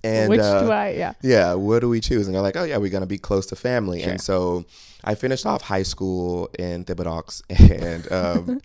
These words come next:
Speaker 2: <laughs>
Speaker 1: ended up going to college, uh,
Speaker 2: Great.
Speaker 1: in Lafayette, University of Louisiana Lafayette.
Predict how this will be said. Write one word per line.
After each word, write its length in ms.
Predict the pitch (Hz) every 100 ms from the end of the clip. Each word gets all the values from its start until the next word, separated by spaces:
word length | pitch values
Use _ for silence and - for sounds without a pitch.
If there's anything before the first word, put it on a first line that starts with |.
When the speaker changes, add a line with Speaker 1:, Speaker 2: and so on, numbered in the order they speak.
| -
Speaker 2:
<laughs> 160 | - -
Speaker 1:
ended 220 | 98 196
up 100 | 180
going 220 | 95 90
to 60 | 85
college, 680 | - - - 87 - - -
uh, 320 | 87 87 82 85
Speaker 2:
Great. 180 | 90 85
Speaker 1:
in 180 | 85
Lafayette, 500 | 82 85 - 98 -
University 320 | 87 85 85 85
of 60 |
Louisiana 320 | 87 82 85
Lafayette. 540 | 80 80 87 82 80